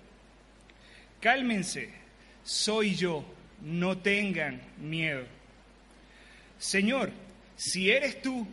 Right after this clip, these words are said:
respondió Pre-, Pedro, "mándame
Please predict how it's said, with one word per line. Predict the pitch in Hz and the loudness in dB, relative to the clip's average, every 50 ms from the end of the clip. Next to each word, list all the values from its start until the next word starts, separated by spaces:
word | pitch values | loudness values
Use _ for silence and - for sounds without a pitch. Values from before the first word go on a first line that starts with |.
| - - 139 | -14 -16 -12
respondió | 147 151 160 151 - - 165 160 160 165 170 170 | -4 -4 -4 -4 -4 -6 -6 -4 -4 -4 -4 -4
Pre-, | - 175 175 185 196 185 | -2 0 0 0 0 -2
Pedro, | 185 - 196 208 220 226 226 247 262 269 - - - - - - - - - | 0 2 2 4 4 4 2 0 -2 -6 -10 -14 -20 -20 -20 -20 -20 -12 -8
"mándame | 151 170 226 269 277 247 214 202 185 185 185 190 202 226 233 | -2 0 2 2 2 2 4 4 4 4 2 0 0 -2 -4